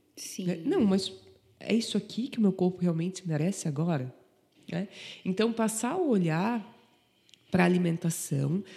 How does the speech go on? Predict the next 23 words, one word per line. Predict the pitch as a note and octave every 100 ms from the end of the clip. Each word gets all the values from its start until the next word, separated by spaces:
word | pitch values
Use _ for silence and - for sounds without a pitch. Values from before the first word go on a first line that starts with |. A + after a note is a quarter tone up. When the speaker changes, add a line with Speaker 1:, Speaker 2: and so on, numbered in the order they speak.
| - - -
Speaker 2:
pra | C4+
esse | C4+ -
controle, | - F#3+ F3 - D3 D3 F3+ G#3+
pra | G3
essas | G3 G3 F3+
escolhas | F#3 - - G3 C4+ C#4+ G3+
alimentares, | F3 D#3 C#3+ C#3+ C3+ B2 C3 A3 - - - - - _
como | - F#3+
uma | G#3 F#3
forma | F#3+ F#3+ A#3
de | A3 F3
autocuidado. | E3 B3+ B3+ - G3+ D3 A#2+ C3 - - - - - - -
E | - C4
aí, | D4+ F#3 D#3 F#3
Mayara, | D#3 D3 D3+
acontece | D#3 F3 F3 G3+ G#3+ -
uma | F3 C#3+
coisa | - - E3+ F3+ D3+
assim, | C#3+ - F3
ó, | C#3+ - -
surreal. | - - C4 G#3 G#3 E3 B2 - - _ _ _ _ _ _ _ - - - - _ _
O | - D4+
emagrecer | F#4 B3+ G#3 D#3+ C3 - - D#3 G#3 G#3 C3